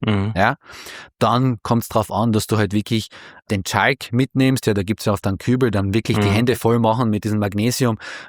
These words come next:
Speaker 2: dass, dass die auch wirklich bicken und dass man einen
Speaker 1: Mhm.
Speaker 2: guten Halt hat. Das ist extrem wichtig beim
Speaker 1: Mhm.
Speaker 2: Pharma-, Pharma Carry. Das ist die halbe Miete. Ja,
Speaker 1: Mhm.
Speaker 2: also ein totaler Gamechanger.
Speaker 1: Den darf man aber nicht mit einem Klebeband <laughs> umwickeln oder so irgendwie.
Speaker 2: Ah, nein, nein,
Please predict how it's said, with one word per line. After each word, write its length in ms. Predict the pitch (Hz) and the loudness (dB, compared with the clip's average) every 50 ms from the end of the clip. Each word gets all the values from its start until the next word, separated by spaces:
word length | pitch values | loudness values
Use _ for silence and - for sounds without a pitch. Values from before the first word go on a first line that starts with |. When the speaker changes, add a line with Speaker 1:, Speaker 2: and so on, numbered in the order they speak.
| - - | -6 -4
Speaker 2:
dass, 300 | 107 98 - - - - | -4 -2 -2 -4 -6 -2
dass 160 | - 104 - | -4 -4 0
die 120 | - 117 113 | 0 2 2
auch 100 | 107 107 | 2 2
wirklich 260 | 117 110 - 113 - - - | 0 0 0 -2 -4 -2 -2
bicken 300 | 127 123 - - 135 120 | -2 -2 0 0 0 2
und 100 | 110 101 | 2 2
dass 100 | 101 95 | 0 0
man 120 | 110 107 | 2 2
einen 80 | 101 101 | 2 2
Speaker 1:
Mhm. 40 | 113 | 0
Speaker 2:
guten 220 | 113 - 110 92 | 0 -2 -2 0
Halt 240 | 95 95 127 131 - | 2 0 0 0 0
hat. 140 | 127 - 104 | -2 -2 0
Das 80 | 98 | -2
ist 60 | 92 | -2
extrem 420 | 95 87 - - - 101 110 131 127 | -2 -4 -4 -4 0 0 2 2 2
wichtig 280 | 127 123 - 127 113 | 0 0 -2 -4 -4
beim 140 | - 127 113 | -2 0 2
Speaker 1:
Mhm. 40 | 113 | 2
Speaker 2:
Pharma-, 260 | 113 117 117 120 120 113 131 - - | 2 4 2 2 0 0 -4 -6 -4
Pharma 300 | - 117 110 117 123 120 | -2 0 0 0 0 -2
Carry. 320 | - - 120 127 135 131 | -2 0 0 2 2 2
Das 100 | 104 92 | 0 -2
ist 140 | 104 104 - | -4 -2 -2
die 80 | 107 98 | 0 2
halbe 240 | 95 98 117 113 | 2 2 2 2
Miete. 320 | 104 113 127 135 - 165 165 _ _ _ _ - | 2 2 0 2 0 -2 -2 _ _ _ _ -6
Ja, 140 | - 110 117 | -2 -2 0
Speaker 1:
Mhm. 100 | 95 101 101 | 0 -2 -2
Speaker 2:
also 180 | 98 98 101 | -2 -2 -2
ein 120 | 92 95 87 | -2 -2 -4
totaler 400 | 107 95 - 98 90 113 127 127 | -6 -4 -2 0 0 2 0 0
Gamechanger. 640 | 120 127 123 131 131 - 127 120 123 - 147 151 156 - - | 0 -2 -4 -4 -4 -4 -6 -6 -4 -4 -6 -6 -6 -2 -2
Speaker 1:
Den 80 | 120 | 0
darf 200 | - 101 98 104 | 2 2 2 2
man 100 | 127 127 | 2 2
aber 120 | 113 120 120 | 2 2 2
nicht 220 | 117 127 - - | 2 0 0 0
mit 160 | 123 120 - | -2 0 0
einem 100 | 120 110 | 0 0
Klebeband 580 | - - 113 104 110 120 - - 104 110 107 - | 0 0 0 2 2 2 2 2 2 2 0 0
<laughs> 0 | |
umwickeln 520 | 139 160 - - 117 107 - - 127 113 | -2 -2 -2 -2 -6 -6 -4 -2 -2 -2
oder 160 | 104 104 113 104 | 0 0 -2 -2
so 120 | - 120 | 0 0
irgendwie. 280 | 107 110 117 120 110 117 | 0 0 0 0 0 0
Speaker 2:
Ah, 240 | 131 139 143 143 143 | 0 2 2 0 0
nein, 240 | 135 120 120 | 0 0 0
nein, 0 | 151 | 0